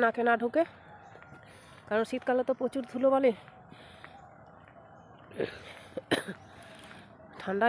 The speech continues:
একটু অবশ্য লেগেছে। টা পার হচ্ছে, পুকুরটা দেখো কুয়াশায় ভরে গেছে, দেখেছো কুয়াশা। এখন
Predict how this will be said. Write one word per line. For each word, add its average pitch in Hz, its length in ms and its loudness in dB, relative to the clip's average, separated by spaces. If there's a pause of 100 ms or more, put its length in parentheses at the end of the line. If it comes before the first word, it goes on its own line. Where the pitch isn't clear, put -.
একটু 277 160 -4 (240)
অবশ্য 262 200 -6 (120)
লেগেছে। 226 340 2 (2250)
টা 214 140 -8
পার 202 180 4
হচ্ছে, - 240 -14 (840)
পুকুরটা 220 380 -4
দেখো 202 240 -4
কুয়াশায় 196 380 -2 (560)
ভরে 185 220 -10
গেছে, 180 200 -12 (4000)
দেখেছো 214 280 -8 (120)
কুয়াশা। 214 340 -6 (2500)
এখন 285 200 2